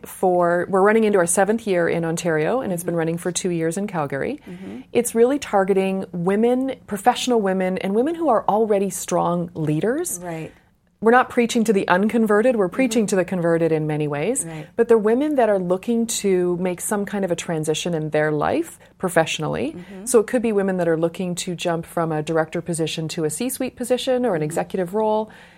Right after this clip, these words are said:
Speaker 1: Could be women who are moving from a manager to a director role, or it could be somebody who's been involved in, uh, their work for a number of years and is looking to make a change to another organization, or even entrepreneurship.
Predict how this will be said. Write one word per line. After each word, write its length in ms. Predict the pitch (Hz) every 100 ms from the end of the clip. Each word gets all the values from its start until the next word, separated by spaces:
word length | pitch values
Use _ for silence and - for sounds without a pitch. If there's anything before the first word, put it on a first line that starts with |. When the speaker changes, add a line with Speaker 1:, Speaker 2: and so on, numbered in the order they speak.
| _
Speaker 1:
Could 160 | - 196
be 100 | 190
women 260 | 180 180 180
who 160 | 180
are 440 | 165 160 156 151 -
moving 320 | 185 180 175
from 220 | 165 175 160
a 40 |
manager 440 | 156 156 165 170 160
to 180 | -
a 60 | 156
director 420 | 156 151 170 196
role, 380 | 180 180 202 226 - -
or 100 | 214
it 40 |
could 160 | 214 254
be 80 | 302
somebody 380 | - 226 220 214
who's 160 | 202
been 120 | 190
involved 580 | 180 175 156 160 165 170 -
in, 480 | 165 160 160 160 -
uh, 160 | - 165
their 180 | 185
work 340 | 175 170 175 208
for 240 | - 170
a 40 | 165
number 260 | 165 170
of 80 | 160
years 240 | 165 175
and 80 | 185
is 100 | 175
looking 240 | 175 190 196
to 100 | 196
make 200 | 170 170
a 40 |
change 320 | 175 170 170
to 120 | - 175
another 220 | 156 151
organization, 800 | 151 160 156 160 247 - 294 285 - -
or 160 | 196 254
even 180 | 349
entrepreneurship. 760 | 339 285 277 - 190 233 - -